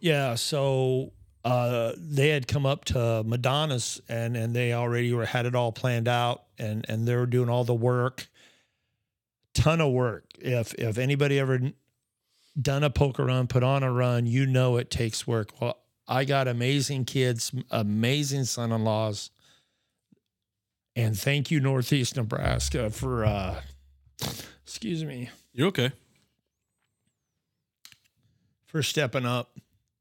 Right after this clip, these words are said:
Speaker 1: Um, City of Norfolk, all the business around, it was amazing.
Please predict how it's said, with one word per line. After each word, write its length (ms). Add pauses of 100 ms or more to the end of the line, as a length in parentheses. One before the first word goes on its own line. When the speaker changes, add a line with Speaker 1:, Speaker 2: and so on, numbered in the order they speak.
(520)
Speaker 1:
Um, 560
City 280
of 80
Norfolk, 600 (720)
all 160
the 100
business 520
around, 640 (720)
it 240
was 640 (460)
amazing. 560